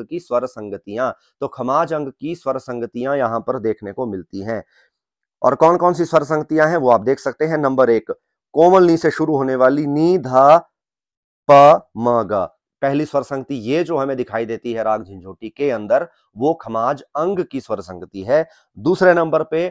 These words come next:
तार सप्तक के ऋषभ से आती है रे, कोमल नी, ध, प। जैसा कि आप पढ़ सकते हैं, ये स्वर संगति भी खमाज अंग की मानी जाती है, जो कि राग झंझोटी में दिखाई देती है। और तीसरे नंबर पे सा, नी, ध, प, म, ग, जो कि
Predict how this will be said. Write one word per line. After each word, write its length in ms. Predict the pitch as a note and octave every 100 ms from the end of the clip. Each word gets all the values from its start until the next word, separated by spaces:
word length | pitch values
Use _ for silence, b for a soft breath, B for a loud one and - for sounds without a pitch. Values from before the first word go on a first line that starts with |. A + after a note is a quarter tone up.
| - _ _
तार 180 | D3+ E3
सप्तक 340 | D#3 D3+ - D3+
के 100 | C#3+
ऋषभ 280 | C3+ C#3+
से 140 | B2+ C#3+
आती 260 | B2+ C#3+
है 180 | C#3 E3 E3+ C3
रे, 360 | A#2+ D3 F3
कोमल 360 | F3+ C#3+ C#3 C3
नी, 200 | B2 B2
ध, 260 | G2+ A2 G2+
प। 140 | G2+ F2+ _ _ _
जैसा 220 | G#2 G#2+
कि 120 | A2+
आप 120 | A#2 A#2
पढ़ 100 | C3
सकते 300 | B2 - C3+
हैं, 180 | D#3+ F3 b b
ये 200 | G#2+ E3
स्वर 200 | G3 D#3
संगति 360 | D#3 D3+ D3 D#3
भी 120 | C3 D#3
खमाज 380 | A#2+ A#2+ C3
अंग 320 | A#2 - C#3+ C3+
की 140 | C3+
मानी 220 | C3 B2+
जाती 300 | B2+ B2 C3+
है, 180 | C3 D3 - b
जो 120 | F#2+ A#2+
कि 160 | B2
राग 200 | A#2+ A#2
झंझोटी 420 | G2+ G#2 G2+ A2 C3+
में 120 | C#3
दिखाई 280 | C3 A#2+ B2
देती 300 | A#2+ - C3
है। 160 | D3 D3+ b b
और 180 | C#3+ -
तीसरे 280 | G3+ G3 F3+
नंबर 280 | E3 D3+
पे 160 | D3 D#3
सा, 320 | D#3+ E3 F3
नी, 180 | F#3+ F3
ध, 60 | C#3
प, 180 | C3 -
म, 260 | C3 A#2+ A2+
ग, 140 | A2+ A#2+ _ _ _ -
जो 160 | A2+
कि 200 | B2 C3+